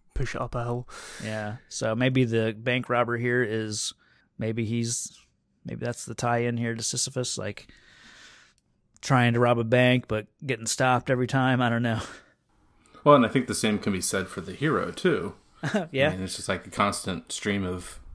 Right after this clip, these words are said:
Speaker 3: bad
Speaker 1: Oh, yeah.
Speaker 3: guys doing
Speaker 2: Yeah.
Speaker 3: this kind of, doing various stuff, and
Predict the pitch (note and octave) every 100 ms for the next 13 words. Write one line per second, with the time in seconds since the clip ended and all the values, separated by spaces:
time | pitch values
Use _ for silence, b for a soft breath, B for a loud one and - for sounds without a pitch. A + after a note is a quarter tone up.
0 | - - A2 G#2+ C#3+ B2+ F2+ G2 G2 -
1 | - G#2 F2+ C3 C#3+ B2+ F2+ F2 G2 F#2
2 | F2+ F#2 F#2 - F#2+ F2+ F#2 - F2+